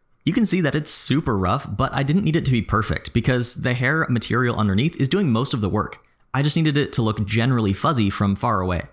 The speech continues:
I also didn't bother making it look good from the front, just from the back. I linked them back into the original file and was good to go. To continue working on the background, I grabbed some photo scanned rocks and also just a bunch of other plants, uh, and made some particle systems so that there would be little clumps of different types of plants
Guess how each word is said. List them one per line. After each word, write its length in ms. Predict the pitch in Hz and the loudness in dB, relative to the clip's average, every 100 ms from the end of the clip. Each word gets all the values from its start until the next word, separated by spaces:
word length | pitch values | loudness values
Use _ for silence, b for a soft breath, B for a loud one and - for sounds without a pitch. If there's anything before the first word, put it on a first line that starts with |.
| _ _ 170 | _ _ -4
I 40 | |
also 200 | 196 196 | -2 0
didn't 260 | 135 127 107 | 0 2 2
bother 220 | 101 107 | 2 2
making 280 | 101 101 101 | 0 0 0
it 60 | |
look 200 | 95 101 | 0 0
good 160 | 104 104 | 0 0
from 140 | 95 | 0
the 60 | 92 | -2
front, 360 | - 139 135 - - | 0 0 0 -4 -4
just 360 | 123 127 - - | 0 0 -2 -2
from 140 | 117 | 0
the 60 | 95 | 2
back. 340 | 87 - - _ _ - | 0 -4 -14 _ _ -4
I 80 | 123 | 0
linked 280 | 117 117 - | 2 0 0
them 200 | 104 101 | 0 2
back 260 | 127 190 | 0 0
into 160 | 175 139 | 0 2
the 140 | 131 | 2
original 340 | 110 170 139 113 | 2 0 0 -2
file 400 | - 104 101 107 | -2 -2 -2 -2
and 200 | 107 104 | 0 2
was 140 | 107 | 2
good 160 | 135 175 | 0 -2
to 80 | 123 | 0
go. 300 | 101 76 - _ _ _ _ - | 0 -2 -8 _ _ _ _ -6
To 100 | - | -2
continue 360 | 156 147 147 214 | 0 0 2 0
working 280 | 110 120 139 | 0 0 0
on 80 | 113 | 0
the 60 | |
background, 580 | 98 95 101 127 120 127 | 0 0 0 -2 -2 -2
I 120 | 117 117 | -2 -2
grabbed 380 | 113 120 165 | -2 -2 -2
some 320 | - 147 123 107 | 0 0 2 0
photo 320 | - 107 127 | 0 0 0
scanned 440 | - 110 101 90 | 0 2 2 0
rocks 460 | 95 104 160 - - | 0 -2 -2 -4 -2
and 260 | - 123 127 - | 0 0 0 -4
also 320 | 151 - 185 | -4 -2 0
just 220 | 123 - | -2 -2
a 40 | 120 | 0
bunch 260 | 104 110 | 0 0
of 120 | 107 | -2
other 220 | 90 104 98 | 0 -2 -4
plants, 520 | - 110 139 - - B B B - | -2 -2 -2 -4 -8 B B B -4
uh, 140 | 117 | -2
and 140 | 127 135 | 0 0
made 140 | 156 | 0
some 160 | 135 113 | 0 0
particle 340 | 147 147 123 | -2 -2 -2
systems 500 | - 110 - 101 101 | 0 0 2 2 2
so 180 | - - | 0 -2
that 80 | 113 | -2
there 80 | 117 | 0
would 140 | 110 | 0
be 180 | 101 98 | 2 2
little 220 | 113 139 | 2 -2
clumps 500 | 117 - 110 117 - | -4 -4 -2 0 0
of 220 | 104 95 | 0 0
different 260 | 90 117 110 | -2 -4 -2
types 260 | - 107 - | -2 0 -2
of 140 | 87 | -4
plants 340 | 143 147 143 | -2 0 -2